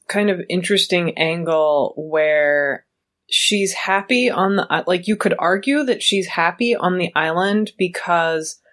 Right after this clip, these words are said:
money is no longer in her life. And she has such a different dynamic, like, with the world around her and with, you know, the other person that she's with, because that whole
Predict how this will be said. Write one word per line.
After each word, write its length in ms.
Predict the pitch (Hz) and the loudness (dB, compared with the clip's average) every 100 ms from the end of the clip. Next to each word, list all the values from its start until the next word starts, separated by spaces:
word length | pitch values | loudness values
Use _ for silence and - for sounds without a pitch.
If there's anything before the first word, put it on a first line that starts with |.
| _ _ - | _ _ -6
money 520 | 165 165 190 180 170 | 0 2 2 2 0
is 120 | 160 | 0
no 220 | 165 160 | 2 2
longer 360 | 156 156 156 147 | 2 0 0 -2
in 160 | 147 156 | -4 -4
her 160 | 156 | -6
life. 440 | 139 139 - - - - _ _ _ - | -2 -2 -2 -8 -16 -20 _ _ _ -2
And 520 | 180 170 165 160 156 - | 0 2 2 0 -4 -4
she 280 | - 196 | 0 0
has 440 | 175 180 180 170 - | 0 0 0 -2 -4
such 400 | - 170 180 - - | -2 0 0 -4 -2
a 100 | 165 | -2
different 800 | 147 - 170 - 175 165 151 - _ _ _ _ 170 151 - | -4 -4 -4 0 0 0 -2 -8 _ _ _ _ -20 -18 -2
dynamic, 1040 | 175 165 160 156 160 156 156 147 - - _ _ | 0 0 -2 0 2 2 2 0 -4 -14 _ _
like, 260 | 170 156 160 | -2 -2 -4
with 300 | 165 165 - | -4 -4 -2
the 100 | 160 | -4
world 400 | 156 156 160 156 | 0 0 2 0
around 460 | 143 175 202 220 | 0 0 2 0
her 460 | 208 196 185 180 175 | 0 2 2 2 2
and 300 | 156 160 156 | 0 -2 -2
with, 240 | 156 151 - - - - | -2 -2 -6 -18 -20 -10
you 180 | 156 151 | -6 -4
know, 120 | 147 | -2
the 140 | 147 | 0
other 220 | 175 170 160 | 0 0 0
person 460 | - 175 175 165 | 0 0 0 0
that 160 | 151 - | 0 -2
she's 260 | 170 156 | -2 -4
with, 400 | 151 147 143 - - _ _ _ _ | 0 0 0 -4 -18 _ _ _ _
because 760 | 185 175 - 160 156 165 185 | -2 -2 0 2 4 2 0
that 280 | 180 165 156 | 0 0 0
whole 600 | - 175 175 170 165 - | -2 0 2 2 2 0